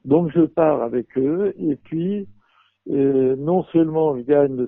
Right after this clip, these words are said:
saut en hauteur, euh, où j'ai failli être éliminé dès le premier saut parce que j'avais jamais calculé le truc, il fallait sauter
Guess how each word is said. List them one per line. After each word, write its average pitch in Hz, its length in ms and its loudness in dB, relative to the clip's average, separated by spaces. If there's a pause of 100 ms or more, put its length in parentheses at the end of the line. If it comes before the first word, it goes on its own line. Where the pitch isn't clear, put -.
(100)
saut 135 180 -2
en 127 140 -6
hauteur, 160 500 -2 (680)
euh, 127 560 -2
où 139 140 -2
j'ai 139 160 0
failli 151 300 2
être 139 200 0
éliminé 135 540 -2
dès 127 140 0
le 131 80 -2
premier 131 500 -4
saut 147 160 -4
parce - 220 -12
que 135 100 -6 (600)
j'avais 131 280 0
jamais 160 280 0
calculé 135 520 0
le 110 60 -14
truc, 170 320 -4
il - 20 -20
fallait 135 340 -4
sauter 160 440 -2